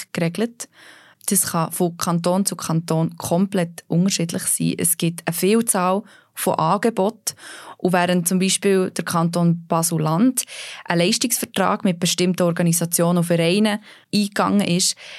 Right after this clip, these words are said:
gibt es im Kanton Basel-Stadt keine gleichwertigen Verträge. Das bedeutet, die Lehrpersonen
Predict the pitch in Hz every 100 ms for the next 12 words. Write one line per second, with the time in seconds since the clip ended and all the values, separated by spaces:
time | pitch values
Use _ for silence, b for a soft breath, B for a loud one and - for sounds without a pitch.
0 | B B B 220 214 - - 202 185 180
1 | 175 190 170 170 170 170 - 156 - -
2 | b b b - - 185 185 175 - 190
3 | 190 175 160 - 170 170 170 - - -
4 | - 208 - 196 170 226 233 240 233 190
5 | 196 196 170 175 175 185